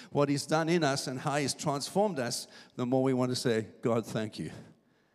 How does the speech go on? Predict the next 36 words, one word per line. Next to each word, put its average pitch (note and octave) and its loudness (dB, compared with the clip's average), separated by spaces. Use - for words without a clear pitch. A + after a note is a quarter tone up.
I G#2+ -2
love A2+ 0
you. F#2+ -2
You're B2+ 0
so A#2+ 2
faithful. G2+ -4
I'm A#2+ -2
not C#3 4
the C#3+ 0
man C3 2
I B2+ 2
once B2 -2
was." G2+ 0
Yeah, C3+ -2
and C#3+ -4
if C#3+ -2
Mary, E3+ 0
if, D3 -4
if C#3 -4
Helen D#3+ -2
was C#3+ 0
to C3+ -10
say, C#3 -2
"Aren't D3 -4
you C3+ 0
exactly C#3+ -4
the C3+ -6
same C#3 -4
as B2 -6
the - -12
person C#3 0
I B2+ -4
married B2+ -2
thirty-one B2+ -2
years B2 -2
ago?" A#2+ -2